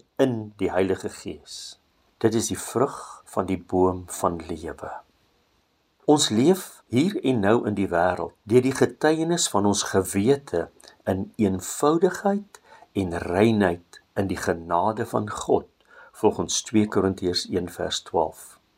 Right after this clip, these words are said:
En verder sê Paulus in een Timoteus een vers vyf en negentien dat die doel is om in liefde te leef uit 'n rein hart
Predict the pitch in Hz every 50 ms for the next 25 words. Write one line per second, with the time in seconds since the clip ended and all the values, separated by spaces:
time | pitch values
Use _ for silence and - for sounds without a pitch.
0 | _ _ _ _ _ - 104 98 - - - 117 120 135 143 175 165 - - 147
1 | 147 - - 120 110 104 90 90 95 107 - - - _ _ _ _ _ _ -
2 | 101 98 95 95 - - 131 139 135 - 170 135 120 113 120 117 98 92 - -
3 | - - 107 101 104 131 160 - - - 85 82 - - - - 117 123 - -
4 | - - - - 92 85 85 92 92 95 95 - - 92 87 - - 90 101 101
5 | - - _ _ _ _ _ _ _ 107 - 127 135 117 131 143 117 90 - 143
6 | 185 233 233 - - 90 - - - - - - - _ _ - 107 107 104 104
7 | 104 95 92 87 85 85 123 143 - - - 151 139 147 - 127 104 87 95 90
8 | 80 - - - - - - - _ _ _ _ - 107 107 - - - - 92
9 | 95 - - 95 98 110 135 147 160 170 175 - - - 87 92 87 - -